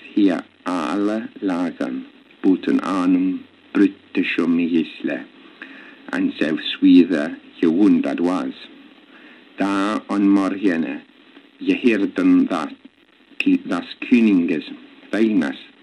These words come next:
de him beaften waren, that se kuning ofslagen was, da ridden he dider, and his alderman Osrich, and wifert his thegen, and da men, the he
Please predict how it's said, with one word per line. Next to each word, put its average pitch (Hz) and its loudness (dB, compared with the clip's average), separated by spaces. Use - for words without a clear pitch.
de 76 -4
him 85 0
beaften 87 -6
waren, 90 -4
that 78 -8
se - -4
kuning 85 0
ofslagen 76 -8
was, 76 -6
da 107 -4
ridden 95 2
he 95 2
dider, 78 0
and - -4
his 90 0
alderman 92 0
Osrich, 90 -6
and 95 0
wifert 120 4
his 92 0
thegen, - -2
and 92 0
da 80 -6
men, 104 0
the 69 -4
he 92 -2